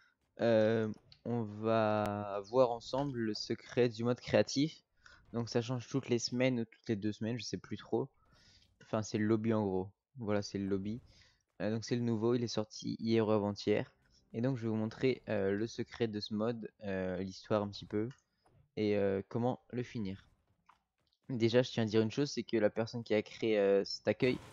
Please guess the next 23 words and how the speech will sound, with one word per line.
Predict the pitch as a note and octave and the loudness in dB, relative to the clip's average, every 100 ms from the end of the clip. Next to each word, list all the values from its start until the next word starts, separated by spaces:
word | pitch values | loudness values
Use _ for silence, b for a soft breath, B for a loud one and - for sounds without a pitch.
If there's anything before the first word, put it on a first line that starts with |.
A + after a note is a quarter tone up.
| - - | -20 -10
il | A#2+ | -4
fait | A2+ | 2
sa | A2+ A2 | 4 6
pub | C#3+ B2 - - | 4 0 -2 8
partout. | C#3 B2 - - A2+ G#2 _ _ _ _ _ | 12 12 10 -8 -8 -8 _ _ _ _ _
Genre, | A2 | 4
il | G#2+ | 4
y | |
a | G#2+ | 2
son | A2 | -6
Twitter | - G#2+ - G#2 - | -6 -4 0 0 2
partout, | A2+ - - G#2+ | 0 0 -4 -2
Instagram, | G#2+ - G#2 G2+ G2+ | -2 -2 0 0 -2
et | G2 | -6
cetera. | _ G2+ G2 G2+ G2+ B B _ _ | _ 0 2 0 0 B B _ _
Regardez, | G#2 G2 G2+ | 0 2 2
là, | G2 G2 - | 2 -2 -4
il | |
y | |
a | G2 | -6
encore | - G#2 | -4 -6
son | - G#2 | -6 -14
Twitter. | - G2 G#2+ G#2 G#2+ | -14 -4 -2 0 0